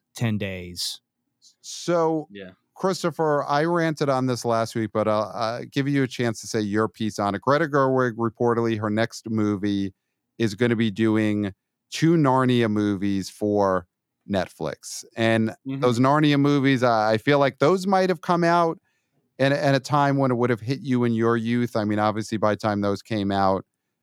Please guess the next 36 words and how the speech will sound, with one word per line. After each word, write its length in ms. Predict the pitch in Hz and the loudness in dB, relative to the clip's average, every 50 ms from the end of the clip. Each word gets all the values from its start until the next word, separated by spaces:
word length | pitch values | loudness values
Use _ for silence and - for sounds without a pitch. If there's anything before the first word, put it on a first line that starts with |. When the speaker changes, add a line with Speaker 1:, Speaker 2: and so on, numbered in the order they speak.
| _ _ _ - | _ _ _ -8
Speaker 2:
me 220 | 101 113 117 117 | -2 0 2 2
and 80 | 110 - | 0 0
Clayton 260 | - 117 110 107 104 | 0 0 0 0 2
were 140 | 98 98 98 | 2 2 4
out 160 | 98 98 - | 4 2 2
there 240 | - 101 98 95 92 | 2 2 2 2 0
drinking, 400 | 85 - 107 104 92 - 98 95 | 0 -2 -2 -2 -2 -2 -4 -2
getting 220 | 87 95 92 104 98 | -2 -2 -2 0 0
laid, 480 | 98 98 98 95 92 90 90 90 85 | 2 2 2 2 2 0 0 0 -2
and, 220 | 87 87 85 82 82 | -2 -2 -4 -4 -6
and, 380 | 82 85 90 82 80 80 78 - | -8 -8 -6 -6 -6 -8 -10 -10
you 120 | - 110 92 | -8 -6 -6
know, 200 | 80 76 76 76 - | -4 -4 -6 -8 -6
doing 220 | - 98 92 85 82 | -4 -4 -4 -2 -2
grown-up 380 | - 95 98 95 87 80 - | 0 0 0 0 0 -2 -4
stuff. 400 | - - - 78 71 71 - _ _ | -6 -6 -4 -2 -2 -4 -6 _ _
But 260 | - 92 87 85 82 _ _ _ _ _ _ _ _ | -2 0 0 0 -2 _ _ _ _ _ _ _ _
for 120 | - 135 | 0 2
you, 220 | 139 139 147 160 165 | 4 4 4 4 4
those 360 | 135 135 131 139 147 139 - | 4 4 4 4 2 0 -2
Narnia 560 | - 123 117 120 123 123 131 131 127 127 123 | -4 -2 2 2 4 4 4 4 4 4 4
movies, 380 | 123 127 127 127 120 123 113 120 | 4 4 4 4 4 2 4 4
I 80 | 123 | 2
don't 100 | 123 123 | 2 4
know 60 | 123 123 | 2 2
if 80 | 101 - | 2 2
they 100 | 123 120 | 2 2
were 140 | 117 113 | 2 2
part 240 | 104 - 120 120 117 | 0 2 2 2 2
of 100 | 113 95 | 2 0
your 140 | 110 110 107 | 0 -2 -2
childhood, 500 | 95 - - 110 107 110 113 - 127 117 | -2 0 2 2 4 2 2 0 -2 -2
but 80 | 101 120 | 2 2
are 100 | 117 120 | 2 2
you 180 | 131 165 196 208 | 2 2 0 0
excited 800 | 165 - - - - 127 123 139 147 160 175 175 170 175 185 | 0 -2 -6 -6 -2 0 2 2 2 2 0 0 -2 -4 -6